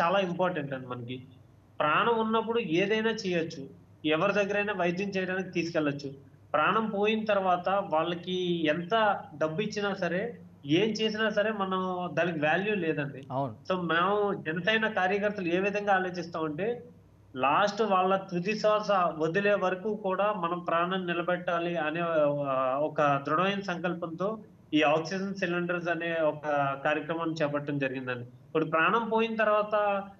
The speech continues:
Speaker 1: ఒక వ్యక్తికి ఎక్స్‌గ్రేషియా రూపంలో కానీ ఇలాంటివి ఇవ్వటం వల్ల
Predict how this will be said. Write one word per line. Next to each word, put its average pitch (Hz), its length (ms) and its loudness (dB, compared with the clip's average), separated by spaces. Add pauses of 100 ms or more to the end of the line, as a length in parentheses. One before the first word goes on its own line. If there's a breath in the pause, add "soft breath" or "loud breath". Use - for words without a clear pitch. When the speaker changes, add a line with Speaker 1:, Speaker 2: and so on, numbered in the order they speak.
(140)
Speaker 1:
ఒక 175 160 2
వ్యక్తికి 180 420 -2
ఎక్స్‌గ్రేషియా 196 600 0
రూపంలో 185 440 0
కానీ 165 440 -4 (280 loud breath)
ఇలాంటివి 214 460 2
ఇవ్వటం 214 580 0
వల్ల 208 560 2